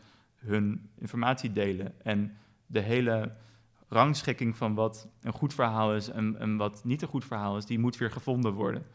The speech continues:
En veel kranten leunen op hun oude model van wij hebben, wij zijn een krant, we hebben een reputatie opgebouwd, wij hebben een bepaalde journalistieke, jo-, journalistiek handboek eigenlijk van hoe wij werken, waardoor je ons kunt vertrouwen. En dat, dat klopt ook deels,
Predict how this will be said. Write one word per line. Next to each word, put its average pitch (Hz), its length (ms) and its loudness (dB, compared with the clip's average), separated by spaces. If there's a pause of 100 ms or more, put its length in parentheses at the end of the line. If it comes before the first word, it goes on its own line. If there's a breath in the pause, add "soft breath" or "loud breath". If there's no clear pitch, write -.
(480 soft breath)
En 110 560 2 (560 soft breath)
veel 131 220 4
kranten 139 400 2
leunen 120 420 6
op 107 160 -2
hun 107 140 0
oude 123 240 6
model 101 280 2
van 110 140 -2
wij 107 140 4
hebben, 107 300 2 (120)
wij 110 120 2
zijn 107 120 -2
een 104 80 -6
krant, 117 320 4
we 113 80 -2
hebben 101 220 0
een 104 260 0 (380 loud breath)
reputatie 117 580 2
opgebouwd, 117 680 0
wij 110 160 4
hebben 110 180 4
een 104 60 0
bepaalde 107 400 0
journalistieke, 113 600 -2 (420 loud breath)
jo-, - 200 -14
journalistiek 120 360 -2
handboek 117 460 4
eigenlijk 120 320 0
van 120 100 -4
hoe 110 160 0
wij 104 200 6
werken, 110 500 -2 (240 loud breath)
waardoor 110 240 2
je 110 100 4
ons 107 140 -2
kunt 113 160 -2
vertrouwen. 117 640 0
En 110 80 0
dat, 113 180 -2
dat 120 120 -2
klopt 151 260 0
ook 117 160 -2
deels, 117 440 0